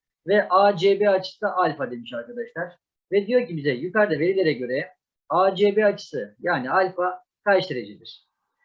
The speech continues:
Şimdi soruya baktığımız zaman buradaki ifadede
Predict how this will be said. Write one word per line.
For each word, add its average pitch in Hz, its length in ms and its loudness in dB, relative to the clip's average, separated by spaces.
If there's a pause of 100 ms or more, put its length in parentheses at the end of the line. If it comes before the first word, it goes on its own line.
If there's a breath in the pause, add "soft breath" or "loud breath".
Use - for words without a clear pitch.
(120)
Şimdi 220 200 -6
soruya 233 360 2
baktığımız 202 500 0
zaman 135 380 -6 (260)
buradaki 220 420 -2
ifadede 165 640 -2